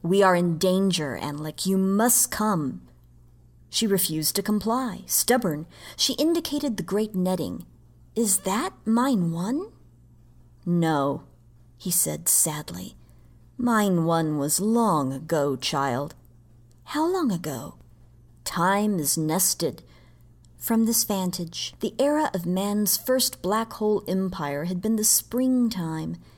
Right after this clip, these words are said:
impossibly remote, and the afterglow itself, the star-burning dawn, was lost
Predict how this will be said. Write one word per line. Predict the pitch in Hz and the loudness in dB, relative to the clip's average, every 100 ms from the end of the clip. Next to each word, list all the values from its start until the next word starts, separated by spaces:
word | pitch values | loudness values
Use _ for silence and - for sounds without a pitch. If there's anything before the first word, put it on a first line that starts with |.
| - | -2
impossibly | 214 - 233 247 - 175 175 | 0 2 2 4 2 0 -2
remote, | 160 156 156 151 - - - - - | -2 -2 -4 -8 -14 -18 -20 -20 -12
and | - 180 | -2 2
the | 180 | 4
afterglow | 190 196 190 196 175 | 2 0 0 2 2
itself, | 170 - 269 233 170 - - - - - - | 2 0 2 0 -4 -8 -14 -20 -20 -20 -6
the | 180 | 2
star-burning | - - 196 185 185 190 196 190 175 | 4 4 4 4 4 4 2 2 0
dawn, | 170 175 180 160 156 - - - - | 2 0 0 -4 -8 -12 -20 -14 -2
was | 170 | 0
lost | 185 196 180 156 - - | 2 4 2 0 -4 -6